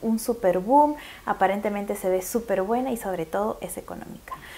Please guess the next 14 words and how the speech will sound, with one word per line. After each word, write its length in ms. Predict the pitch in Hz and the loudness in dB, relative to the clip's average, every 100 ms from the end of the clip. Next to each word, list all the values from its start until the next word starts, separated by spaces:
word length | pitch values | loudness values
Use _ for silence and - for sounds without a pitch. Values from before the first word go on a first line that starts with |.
| - | -16
Ustedes 280 | - 302 320 | 4 6 6
coméntenme, 680 | - 247 214 196 175 170 175 | 4 2 2 0 -4 -4 -4
¿han 160 | - 233 | -2 0
probado 280 | 254 240 240 | 4 4 6
algunos 340 | 226 226 226 | 4 2 0
de 80 | 220 | -2
estos 180 | - 220 | -6 -10
productos? 640 | - 202 190 202 - 294 | -6 -4 -4 -6 -4 -2
Recuerden 420 | 208 196 208 208 | -2 -2 -2 0
que 120 | 220 190 | -2 -4
viene 280 | 190 202 | -4 -4
video 380 | 208 190 185 196 | -4 -2 2 2
probando 680 | 202 190 180 185 208 254 302 - - | 2 2 4 2 2 0 -2 -8 -4
todo. 320 | - 120 - | -2 0 -4